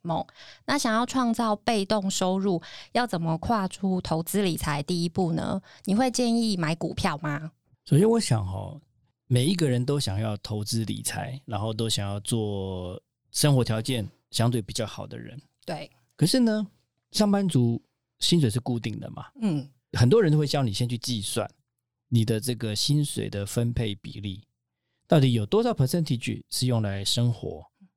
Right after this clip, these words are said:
Speaker 2: 比如说有人用，呃，三十、三十、三十，就是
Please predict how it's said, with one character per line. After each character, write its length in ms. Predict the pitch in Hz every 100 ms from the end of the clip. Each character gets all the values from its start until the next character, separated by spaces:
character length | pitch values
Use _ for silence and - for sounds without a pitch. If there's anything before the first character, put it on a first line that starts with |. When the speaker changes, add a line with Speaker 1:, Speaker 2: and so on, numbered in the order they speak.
| _ _ _ _ _ -
Speaker 2:
比 80 | 117
如 80 |
说 160 | 127 143
有 100 | 123
人 100 | 107
用， 320 | 127 120 107 -
呃， 260 | 107 95 98
三 280 | - 120 123
十、 220 | - 98
三 260 | - 113
十、 220 | 117 101 98
三 240 | 110 107
十， 240 | 110 - - 120
就 120 | 113
是 160 | 110